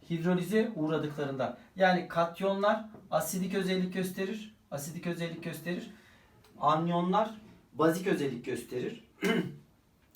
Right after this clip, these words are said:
Evet, bu konuyla ilgili, bu konuyla ilgili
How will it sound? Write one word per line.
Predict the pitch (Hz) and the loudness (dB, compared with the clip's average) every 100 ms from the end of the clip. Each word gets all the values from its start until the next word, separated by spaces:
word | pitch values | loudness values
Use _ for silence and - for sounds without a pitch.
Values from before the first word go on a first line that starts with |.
| - | -4
Evet, | 233 208 147 - - _ | 0 0 0 -12 -20 _
bu | 233 214 | -10 -2
konuyla | 240 254 233 | 2 2 2
ilgili, | 240 185 180 190 - - - | 0 0 -2 -2 -4 -8 -10
bu | 165 | -4
konuyla | 190 196 190 | -2 0 2
ilgili | 180 143 139 170 208 | 2 0 -2 -2 -4